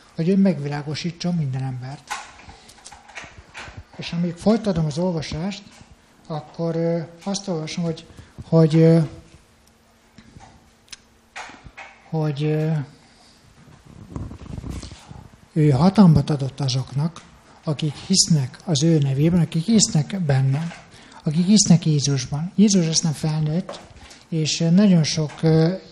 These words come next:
csodás dolgot tett, meggyógyított embereket, vakokat, ö, Olyanokat, akik nagyon-nagyon hosszú ideje nem tudtak mozogni, azokat meggyógyította. Olyanokat is, akik féltek a sötétben, ö,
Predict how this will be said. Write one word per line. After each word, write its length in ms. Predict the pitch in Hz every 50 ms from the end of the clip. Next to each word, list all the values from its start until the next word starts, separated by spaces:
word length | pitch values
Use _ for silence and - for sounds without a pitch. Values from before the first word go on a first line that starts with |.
| - - - _ _
csodás 380 | - - 202 180 165 151 143 135
dolgot 360 | 151 147 143 131 143 135 - -
tett, 400 | - 135 127 - - - - -
meggyógyított 720 | 180 185 170 156 156 151 135 143 135 - 156 147 - 196
embereket, 600 | 175 160 151 139 143 135 135 135 - 147 - - 156
vakokat, 600 | 151 160 160 - 147 135 - - 143 139 - - _ - - - - - - - _
ö, 280 | 151 143 135 135 139 139 135 - - - _ _ _ _ _ _ _ _ - -
Olyanokat, 420 | - 165 165 165 160 160 - 165 147
akik 320 | 151 - 165 165 160 - -
nagyon-nagyon 540 | 180 190 185 170 170 160 156 160 156 156
hosszú 460 | 143 151 156 - - 156 151 160 190 190
ideje 540 | - 170 143 156 151 147 151 147 147 147 135 - - _ _
nem 140 | - 180 175
tudtak 340 | 165 170 - - 165 156 -
mozogni, 500 | 185 185 160 151 151 131 135 135 131 156 - -
azokat 320 | 175 160 170 - 170 165
meggyógyította. 960 | 180 196 190 156 143 143 139 127 139 135 - - 135 - - - 156 160 180 - _ - - - - -
Olyanokat 500 | - 180 185 180 170 165 - 156 151 -
is, 180 | 190 - - - -
akik 340 | 180 156 - 180 170 170
féltek 440 | - - - 180 151 139 - 160 -
a 40 | 151
sötétben, 840 | 139 - 208 196 - - 143 135 131 123 135 139 147 175 185 175 - - - _ _ _ _ - - - - - - -
ö, 380 | - 160 151 156 156 156 160